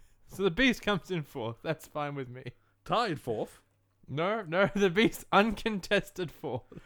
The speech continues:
Speaker 2: Beast basically fell down on transmission and weakness.
Speaker 1: Yeah, no, that makes sense. Like,
Speaker 2: Yeah.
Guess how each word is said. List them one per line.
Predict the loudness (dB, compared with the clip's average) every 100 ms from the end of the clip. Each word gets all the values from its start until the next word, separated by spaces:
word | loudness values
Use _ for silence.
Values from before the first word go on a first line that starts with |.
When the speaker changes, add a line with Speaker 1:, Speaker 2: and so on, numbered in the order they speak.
| -20 -10 2
Speaker 2:
Beast | 2 2
basically | -2 0 -2
fell | 2 2
down | 4 2 2 0
on | -2 -4
transmission | -2 -2 -2 -4 -6 -4 -8
and | -4
weakness. | -4 -2 -6 -10 -16 -20 _ _ _ _ _
Speaker 1:
Yeah, | -4 -4 -4 _
no, | -12
that | -8
makes | -6 -4
sense. | -6 -6
Like, | -10
Speaker 2:
Yeah. | -10